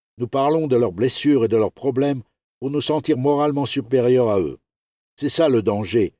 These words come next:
et la nocivité des racontars. Rick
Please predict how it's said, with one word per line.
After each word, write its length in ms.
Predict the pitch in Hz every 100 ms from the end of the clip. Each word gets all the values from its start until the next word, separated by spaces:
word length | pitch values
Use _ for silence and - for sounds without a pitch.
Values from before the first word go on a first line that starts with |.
| _ -
et 80 |
la 140 | 107 113
nocivité 680 | 120 110 - 107 104 110 98
des 120 | 92
racontars. 680 | 90 - 85 90 82 - _ _ _ _ _ _ _ _ _ _ _
Rick 220 | 92 117